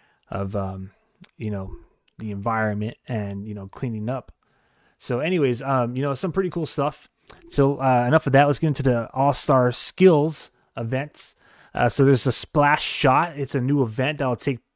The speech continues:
place at Fort Lauderdale. Uh, four teams with two players each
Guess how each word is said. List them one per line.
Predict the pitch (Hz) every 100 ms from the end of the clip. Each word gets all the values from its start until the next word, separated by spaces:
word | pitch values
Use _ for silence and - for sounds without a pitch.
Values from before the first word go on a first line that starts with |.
| _ -
place | - 135 135 -
at | 143
Fort | - 151 139
Lauderdale. | 120 120 120 113 120 135 -
Uh, | 127 113
four | - 156 147
teams | - - 139 151 147 - _ -
with | 117
two | - 160
players | - 143 139 131 -
each | 151 160 - -